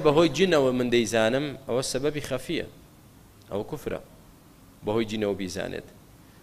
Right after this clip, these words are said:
"من جنەک-، جنۆکەکان پێم دەڵێن"، ئەوە کوفرە. ئەی ئەگەر بڵێ بەهۆی، بۆ نمونە، کامیرەی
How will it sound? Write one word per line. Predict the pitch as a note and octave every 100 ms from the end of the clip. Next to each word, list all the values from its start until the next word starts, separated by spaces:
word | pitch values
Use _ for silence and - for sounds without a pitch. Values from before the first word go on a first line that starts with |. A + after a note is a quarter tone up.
| -
"من | C#3 C3
جنەک-، | C3+ C3 C3 B2+
جنۆکەکان | C3 B2 B2 D#3 A#2+
پێم | A2 G2+
دەڵێن"، | G2 B2 - - F#2
ئەوە | G#2+ -
کوفرە. | - - - - - - - - - - - - - - E3+
ئەی | G#3
ئەگەر | G#3 G3 F3+
بڵێ | G#3 D#3
بەهۆی، | C3+ E3+ D#3 A#2+ - - - - - - -
بۆ | D#3+ D#3
نمونە، | B2+ A2+ C3+ C3+ - - - - -
کامیرەی | E3 D3 D3 D3